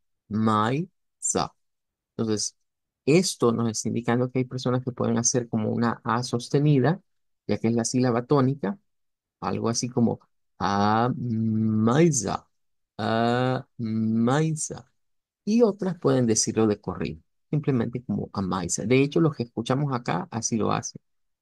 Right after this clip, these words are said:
Entonces, para simplificarnos, yo diría que acá lo que vamos a hacer es quitar esta. Eh, como lo hemos hecho en otras ocasiones, cuando hay sonidos así, podemos, eh, el pasarlos por alto, ¿verdad? Y no va a afectar la pronunciación.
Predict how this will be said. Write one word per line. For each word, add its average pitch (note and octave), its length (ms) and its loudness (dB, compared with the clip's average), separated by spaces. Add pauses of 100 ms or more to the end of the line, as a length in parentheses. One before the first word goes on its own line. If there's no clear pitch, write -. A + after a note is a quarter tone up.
(240)
Entonces, B2 840 -2 (440)
para C3+ 220 2
simplificarnos, C#3+ 1120 -4
yo A#2 100 -2
diría B2+ 240 0
que D3+ 120 -2
acá D#3 300 -2 (140)
lo A#2+ 140 -8
que A2 120 -4
vamos B2 300 -8
a D3 40 -2
hacer D3+ 320 -2 (460)
es A#2+ 500 2
quitar C#3+ 400 2
esta. - 320 -2 (240)
Eh, - 320 -8
como G#2 180 -4
lo A2+ 60 -2
hemos A2+ 220 -2
hecho G#2+ 200 -4
en A2+ 60 -2
otras B2 200 -4
ocasiones, E3 540 0
cuando G#2 260 -4
hay A2+ 100 0
sonidos A2+ 480 -2
así, D#3 320 0 (580)
podemos, B2+ 600 2 (360)
eh, - 300 -6
el C#3 360 2
pasarlos D#3 440 2
por G#3+ 180 2
alto, G3 300 0
¿verdad? A2+ 240 0
Y A#2 100 2
no A2 420 -4
va A2+ 180 -2
a - 20 2
afectar G#2+ 380 -2
la G2+ 140 2
pronunciación. - 720 -10